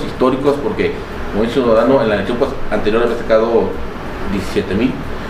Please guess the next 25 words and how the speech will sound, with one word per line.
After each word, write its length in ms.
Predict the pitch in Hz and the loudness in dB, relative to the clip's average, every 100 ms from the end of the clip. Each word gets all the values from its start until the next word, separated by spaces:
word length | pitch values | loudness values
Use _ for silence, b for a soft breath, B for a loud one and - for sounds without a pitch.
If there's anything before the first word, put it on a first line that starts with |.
| - | -6
entonces 220 | 101 95 | -4 -2
casi 400 | 120 120 131 123 - - - - - | 2 2 2 2 0 -6 -8 -6 -4
duplicamos 680 | - 120 113 110 131 131 139 | -2 -2 -2 0 2 4 4
la 60 | 127 | 2
cantidad 280 | - 101 120 | 0 0 2
de 60 | |
votaciones 440 | 110 107 107 110 107 | 2 0 0 0 0
en 100 | 101 | 0
eso, 220 | 110 143 135 - - - - | 0 0 -2 -4 -6 -6 -2
y 260 | 135 151 190 - - - - | 2 2 2 -4 -10 -10 -6
en 100 | 104 | -2
la 60 | 101 | 0
elección 220 | 87 - | 2 0
posterior 420 | - - 113 131 - - - | 0 2 4 4 2 -4 -6
se 100 | 92 | -4
ganó 220 | 92 87 | -2 0
el 80 | 90 | 0
distrito. 320 | 95 - 131 | 0 -2 0
Entonces 220 | 98 107 | 0 0
creo 120 | - 139 | 0 -2
que 80 | |
fue 160 | 139 139 | 0 0
parte 240 | 143 143 | 2 2
de 100 | 139 | 4
un, 60 | 139 | 2